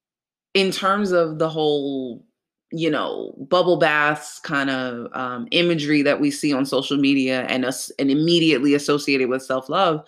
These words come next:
I disagree, because sometimes self-love is gonna look the exact fucking opposite. Sometimes loving yourself means making yourself really uncomfortable, not providing a space that is so comfortable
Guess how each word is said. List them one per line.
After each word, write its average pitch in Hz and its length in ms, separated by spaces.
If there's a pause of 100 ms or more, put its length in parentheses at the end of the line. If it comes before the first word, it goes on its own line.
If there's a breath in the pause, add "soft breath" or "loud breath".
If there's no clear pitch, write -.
(260 loud breath)
I 165 80
disagree, 143 800 (640 loud breath)
because 151 720
sometimes 170 880
self-love 202 540
is 151 100
gonna 156 200
look 156 320
the 139 140
exact 139 640
fucking 143 360
opposite. 127 580 (600 loud breath)
Sometimes 170 920
loving 170 360
yourself 160 440
means 143 240
making 151 260
yourself 135 460
really 143 280
uncomfortable, 120 640 (840 loud breath)
not 160 440
providing 143 500
a 131 80
space 131 360
that 131 140
is 127 160
so 175 300
comfortable 143 720